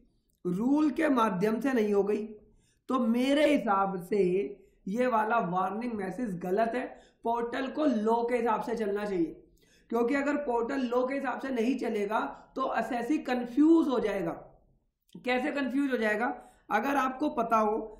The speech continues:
अगर हम अपील file करते हैं तो अपील फाइल हमारी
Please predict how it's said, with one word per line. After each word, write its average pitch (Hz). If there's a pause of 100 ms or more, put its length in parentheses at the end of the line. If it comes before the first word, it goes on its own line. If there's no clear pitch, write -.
(200)
अगर 220
हम 277
अपील 277
file 254
करते 233
हैं 202 (400)
तो 233
अपील 269
फाइल 247
हमारी 220